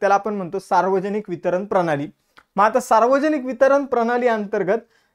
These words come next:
जे काही आपल्याला धान्य वाटणारे काही लोक असतात ते आपल्याला धान्य देतात. पण आता एक नवीन सिस्टम एका राज्याने सुरू केलेलं आहे, ते आहे मित्रांनो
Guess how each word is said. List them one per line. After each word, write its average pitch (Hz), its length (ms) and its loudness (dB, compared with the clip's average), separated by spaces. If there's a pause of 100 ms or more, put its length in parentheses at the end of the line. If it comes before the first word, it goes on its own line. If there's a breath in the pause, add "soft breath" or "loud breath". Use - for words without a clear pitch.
(100)
जे 214 80 2
काही 247 160 2
आपल्याला 233 300 0
धान्य 180 260 -2
वाटणारे 208 520 2
काही 202 200 2
लोक 180 180 0
असतात 185 280 -2
ते 208 120 -4
आपल्याला 180 300 0
धान्य 165 280 -4
देतात. 151 300 -6 (380)
पण 208 120 0
आता 247 200 4
एक 254 60 2
नवीन 233 340 0
सिस्टम 233 440 -4
एका 214 180 0
राज्याने 202 360 0
सुरू 175 240 -4
केलेलं 165 280 0
आहे, 208 200 0 (360 soft breath)
ते 190 60 4
आहे 208 200 4
मित्रांनो 208 380 -4